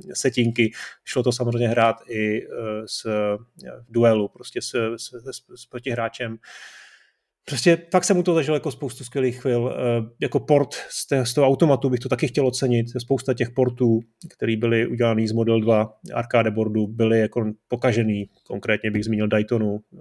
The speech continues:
Doufám, že to tady ne-, teď jako nějak ti nevyžírám, tohle asi nevybereš. Eh,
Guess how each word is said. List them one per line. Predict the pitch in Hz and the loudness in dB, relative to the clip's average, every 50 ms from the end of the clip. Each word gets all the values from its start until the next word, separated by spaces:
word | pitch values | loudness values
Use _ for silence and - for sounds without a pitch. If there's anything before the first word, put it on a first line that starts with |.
| - - | -20 -20
Doufám, | - - - - - 113 101 | -20 -20 -16 -14 -14 -12 -12
že | - 117 | -14 -16
to | - _ - | -18 _ -10
tady | 110 110 110 | -8 -6 -6
ne-, | 107 104 | -8 -10
teď | - 110 - | -14 -16 -16
jako | 117 113 - - 117 | -16 -14 -12 -8 -6
nějak | 110 110 107 - 127 123 | -6 -6 -6 -6 -10 -10
ti | - - 113 | -6 -4 -2
nevyžírám, | 113 107 117 113 113 113 113 107 107 117 | 0 2 4 4 6 6 6 6 4 2
tohle | - 113 101 107 87 | -2 -4 -4 -4 -4
asi | - - 123 | -4 -4 -4
nevybereš. | 113 101 117 110 107 107 107 104 107 - - - - _ - | -2 -2 -2 0 0 0 0 -2 -2 -6 -10 -18 -16 _ -4
Eh, | 113 110 110 | -2 0 0